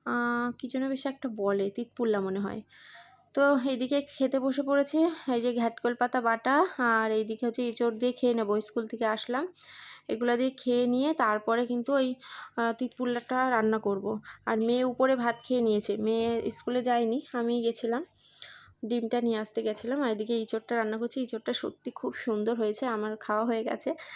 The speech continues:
আর এদিকে ঘ্যাটকোল পাতা বাটার ওয়েদারটা না কেমন মেঘলা মেঘলা। আর এইদিকে দেখো ইয়ে করছি, ওই যে কী যেন বললাম, বারবার ভুলে যাই, তিতপুল্লাটা রান্না করছি। তো চলো, আবার তোমাদের সঙ্গে পরে কথা হচ্ছে।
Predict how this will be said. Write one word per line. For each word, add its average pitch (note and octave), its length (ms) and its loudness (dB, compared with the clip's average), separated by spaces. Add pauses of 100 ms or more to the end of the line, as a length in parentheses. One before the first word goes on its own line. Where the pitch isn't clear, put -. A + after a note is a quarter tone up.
(160)
আর A3 140 2
এদিকে A3 260 0
ঘ্যাটকোল G#3+ 440 -4
পাতা A3 260 -2
বাটার A3+ 340 0
ওয়েদারটা G#3+ 460 0
না C#4+ 120 -2
কেমন A3 300 -2
মেঘলা G#3 360 0
মেঘলা। G3+ 300 -2
আর G#3 100 -2
এইদিকে G3+ 380 -2
দেখো G3+ 300 -6 (1500)
ইয়ে A#3+ 180 0
করছি, A3+ 320 -2
ওই A3 80 2
যে A3 140 2 (260)
কী - 160 -8
যেন A#3 220 -6
বললাম, B3+ 320 -4 (580)
বারবার A#3 300 2
ভুলে A#3 240 2
যাই, G3+ 160 2
তিতপুল্লাটা A3+ 540 -2
রান্না G3+ 320 2
করছি। G3+ 320 -8 (680)
তো - 120 -2
চলো, C#4 300 2 (120)
আবার B3+ 200 0
তোমাদের B3 260 -2
সঙ্গে C4 180 -2
পরে B3 240 2
কথা B3+ 260 -2
হচ্ছে। C#4 320 -2